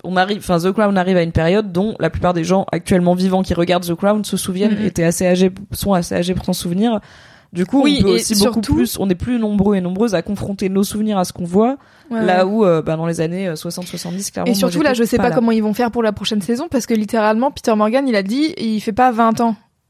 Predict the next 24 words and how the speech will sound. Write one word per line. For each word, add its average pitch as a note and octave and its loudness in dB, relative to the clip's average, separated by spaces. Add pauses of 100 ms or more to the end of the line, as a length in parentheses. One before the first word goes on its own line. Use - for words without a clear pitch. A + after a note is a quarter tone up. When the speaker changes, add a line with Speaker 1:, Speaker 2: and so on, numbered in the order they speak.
(480)
Speaker 2:
avant, G#3+ 0 (720)
et G3 -4
que, G#3 0
en F#3+ 0
Speaker 1:
Bah, F#3+ 2
du - 2
Speaker 2:
vrai, A3 0
Speaker 1:
coup, B3+ 0
la A3+ 2
Speaker 2:
on - 4
Speaker 1:
limite, F3 0
Speaker 2:
s'arrête A3 2
Speaker 1:
c'est A#3+ 0
Speaker 2:
en A3 2
Speaker 1:
deux F#3 2
mille F#3 -2
deux, G3 2
en F#3 2
gros. G#3 2
Speaker 2:
deux G3+ 0
mille G3+ 0
deux, A#3+ 0
là. C4 -4 (260)
Speaker 1:
Ouais. F3 -2